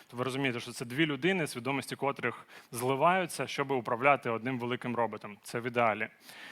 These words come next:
аутсорс — це більше як командний спорт, де попереду сидить, е, концепт-артіст, е, а три Д-артісту треба повторювати його рухи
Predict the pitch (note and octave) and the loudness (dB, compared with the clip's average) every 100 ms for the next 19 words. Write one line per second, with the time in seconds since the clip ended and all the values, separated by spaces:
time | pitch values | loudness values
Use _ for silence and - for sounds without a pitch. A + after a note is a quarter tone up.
0 | - - B2 - C3+ - G#3+ G#3+ - D#3 | -10 0 2 4 2 2 2 2 0 -4
1 | C#3 D#3+ D3 - D3 D3+ C#3 C3+ - D#3+ | -2 0 -2 0 4 4 4 -2 -2 2
2 | F#3+ F3+ A2+ B2 B2+ A#2+ A#2+ - B2+ C#3 | 2 2 0 4 6 4 0 -4 -4 2
3 | B2+ A#2 A#2 A#2+ B2 A2+ C#3 B2 A2 G#2+ | 2 2 -4 -4 -4 -4 -6 -4 -4 -4
4 | G#2 - _ - - C#3 D#3+ - A3 A3 | -6 -10 _ -20 -4 -2 -2 4 4 4
5 | G#3 F#3 - - - - - C#3 A#2+ C3 | 0 -4 -6 -20 -20 -20 -4 2 4 4
6 | - C#3+ D#3+ E3+ D#3+ - _ _ _ _ | 6 8 10 8 2 -6 _ _ _ _
7 | - D3+ B2+ D#3+ F3+ C#3 - C#3+ C#3+ B2 | -6 -2 6 8 6 -2 -4 -2 -2 2
8 | C#3+ C#3 B2 B2 C#3+ C3+ A#2+ A2+ B2 A#2+ | 2 2 0 0 2 4 4 2 0 2
9 | B2+ F3 - E3 C#3 | 2 0 -2 -2 -2